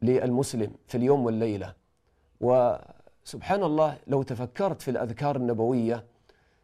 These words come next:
ترى أن كل حال للمسلم في اليوم والليلة يقارنه ذكر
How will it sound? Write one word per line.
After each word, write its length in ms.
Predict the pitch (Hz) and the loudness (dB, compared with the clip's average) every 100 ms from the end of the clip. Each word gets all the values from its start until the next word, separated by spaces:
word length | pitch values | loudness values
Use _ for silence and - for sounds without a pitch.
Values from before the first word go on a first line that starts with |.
| _ _ _ _ | _ _ _ _
ترى 360 | - 202 190 175 | 0 4 4 2
أن 320 | 185 185 170 156 | 2 0 0 0
كل 580 | - 214 175 131 120 - - | 2 2 4 2 2 0 -10
حال 480 | - 143 135 117 104 - _ _ _ _ _ _ 117 | -6 2 2 2 -6 -16 _ _ _ _ _ _ 0
للمسلم 600 | 127 131 147 120 113 110 _ _ _ _ _ | 2 2 0 -4 -8 -10 _ _ _ _ _
في 260 | - 139 131 | -4 -2 0
اليوم 340 | 127 160 147 | 0 2 2
والليلة 520 | 127 123 143 127 139 - _ _ _ - | 0 0 0 -2 -4 -8 _ _ _ -2
يقارنه 640 | 143 156 156 190 156 151 135 | 0 2 2 2 4 2 2
ذكر 320 | 156 135 | -2 -4